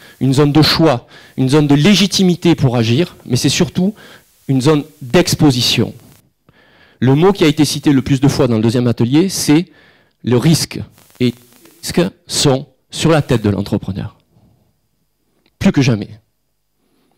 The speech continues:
Alors que dans tout voyage spatial, il y a une dilatation du temps, c'est-à-dire que pour arriver entre le petit bonhomme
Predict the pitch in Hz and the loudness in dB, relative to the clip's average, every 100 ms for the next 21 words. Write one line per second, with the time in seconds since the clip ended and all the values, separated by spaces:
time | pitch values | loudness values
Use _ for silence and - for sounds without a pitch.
0 | _ _ _ _ _ _ _ _ _ _ | _ _ _ _ _ _ _ _ _ _
1 | - 131 160 147 143 185 165 143 139 - | -2 0 2 2 2 2 2 2 0 -2
2 | 139 - 151 143 117 117 123 120 120 127 | -2 0 -2 0 -2 0 0 0 0 -2
3 | 120 123 170 202 196 135 117 123 123 - | -2 -2 -2 -4 -6 -4 -2 -2 -2 0
4 | 214 196 175 175 165 139 123 139 160 185 | 0 2 2 2 2 0 2 0 0 -2
5 | 160 165 165 151 | 0 2 0 0